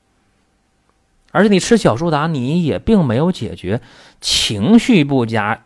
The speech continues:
压抑、郁闷、愤怒、恼怒、焦急等等啊，你没解决这个事儿啊，情绪没解决嘛，是不是？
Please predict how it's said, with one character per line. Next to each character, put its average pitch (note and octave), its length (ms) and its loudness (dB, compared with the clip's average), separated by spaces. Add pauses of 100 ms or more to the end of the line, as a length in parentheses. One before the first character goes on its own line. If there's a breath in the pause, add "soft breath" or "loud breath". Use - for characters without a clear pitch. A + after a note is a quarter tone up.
压 F3+ 480 2
抑、 F3 240 0
郁 G3+ 480 -2
闷、 C3+ 400 -4
愤 F3 580 0
怒、 B2+ 320 -2
恼 F#2+ 460 -8
怒、 F3+ 340 -2 (120)
焦 F3 420 0
急 A2+ 420 -8 (600)
等 B2+ 180 -6
等 B2+ 120 -8
啊， - 360 -20 (280)
你 F3 60 -10
没 A3 120 0
解 B2 160 -6
决 F#3+ 80 -6
这 G#3 40 -4
个 C#3 80 -8
事 - 140 -16
儿 - 120 -16
啊， - 180 -20
情 E3 280 -4
绪 A#3+ 120 -4
没 A#2 120 -2
解 G2 160 -6
决 - 120 -18
嘛， - 160 -20 (260)
是 A#2+ 140 -4
不 G2 120 -2
是？ F2 160 -18